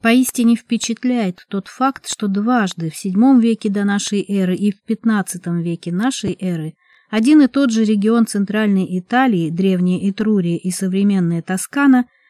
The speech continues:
стали определяющим очагом итальянской цивилизации.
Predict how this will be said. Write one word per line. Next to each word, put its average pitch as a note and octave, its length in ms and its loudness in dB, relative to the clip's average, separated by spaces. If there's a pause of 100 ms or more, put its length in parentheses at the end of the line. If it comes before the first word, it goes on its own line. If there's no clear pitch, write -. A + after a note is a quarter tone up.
(100)
стали C#4 340 4
определяющим G#3 1040 0
очагом F#3+ 640 0
итальянской F3+ 720 -4
цивилизации. D#3+ 920 -6